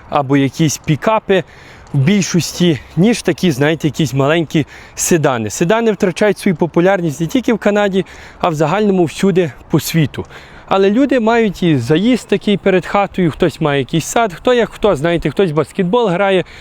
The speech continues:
Дуже цікаво пройтись і показати вам дійсно район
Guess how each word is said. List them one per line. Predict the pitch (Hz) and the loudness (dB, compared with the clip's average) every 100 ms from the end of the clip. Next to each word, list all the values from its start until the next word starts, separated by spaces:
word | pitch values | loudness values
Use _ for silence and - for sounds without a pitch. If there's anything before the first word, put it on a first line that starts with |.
| - - - | -20 -14 -2
Дуже | 254 247 | 0 0
цікаво | - 180 190 202 180 - - - - - - - | -2 -2 0 0 -2 -6 -20 -20 -20 -20 -20 -2
пройтись | 165 147 208 220 170 | 0 2 2 0 -2
і | |
показати | 151 135 131 175 - | -2 -2 0 0 0
вам | 160 143 | 0 0
дійсно | 135 - 165 139 | -2 -2 0 2
район | 135 147 156 | 2 0 -2